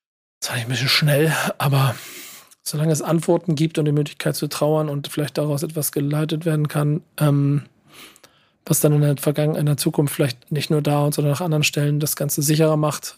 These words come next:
das wäre schön. Wir haben hier große Diskussionen darüber geführt, was zum Fußball gehört und was nicht. Äh,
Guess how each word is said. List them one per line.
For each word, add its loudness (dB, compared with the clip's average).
das -14
wäre 0
schön. 0
Wir 2
haben 4
hier 4
große 2
Diskussionen 0
darüber 2
geführt, -4
was -6
zum -4
Fußball 0
gehört 0
und -4
was -2
nicht. -2
Äh, 0